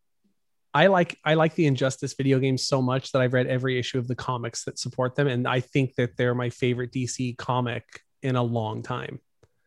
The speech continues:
because it just goes, it goes, but, like, seeing what they can do when there's no, like,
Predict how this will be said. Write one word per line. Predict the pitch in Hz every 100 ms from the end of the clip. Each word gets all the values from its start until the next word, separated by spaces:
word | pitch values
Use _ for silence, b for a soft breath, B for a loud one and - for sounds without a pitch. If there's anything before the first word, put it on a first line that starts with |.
| _ _ _ _ _ _ _
because | - 135 135
it | 131
just | 131 131
goes, | - 139 135
it | 143
goes, | 151 139
but, | 123 135 139
like, | 143 143
seeing | - 175
what | 170 160
they | 156
can | 156
do | 143
when | 147
there's | 143 135 131
no, | 131
like, | 127 117 120